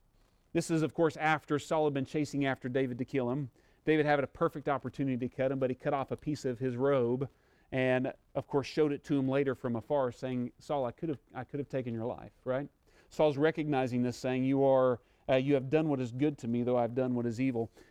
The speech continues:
That should be the Christian in our present world. Where the world may see, those, the unbelievers may see, those that don't know Christ may see that we had an opportunity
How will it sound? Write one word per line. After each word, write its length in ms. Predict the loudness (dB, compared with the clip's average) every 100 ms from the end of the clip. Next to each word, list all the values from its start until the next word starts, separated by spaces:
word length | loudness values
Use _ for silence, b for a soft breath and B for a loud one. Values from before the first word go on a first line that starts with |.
| b
That 180 | 0 0
should 300 | -4 -6 0
be 360 | 0 0 -4 -4
the 80 | -8
Christian 640 | 0 -2 -2 -4 -4 -2 -6 _ _ _ _ _ _ _
in 80 | -4
our 80 | -2
present 320 | -2 -2 -4
world. 260 | -4 -6 -8 -16 _ _ _ _ _ _
Where 160 | 2 4
the 100 | 4
world 280 | 4 4
may 220 | 2 2 0
see, 420 | 0 0 2 2
those, 360 | 4 4 2
the 280 | -4 -4 -2
unbelievers 640 | 0 0 2 2 2 0 0
may 180 | 0
see, 300 | -2 -2 0
those 240 | 2 2 2
that 140 | 0
don't 200 | 0 0
know 120 | 0
Christ 360 | 0 2 0 0
may 180 | -2 -2
see 220 | -2 0
that 120 | 0
we 120 | 0
had 200 | -2 -2
an 100 | -2
opportunity 920 | -2 -4 -6 -8 -4 -2 -2 -6 -8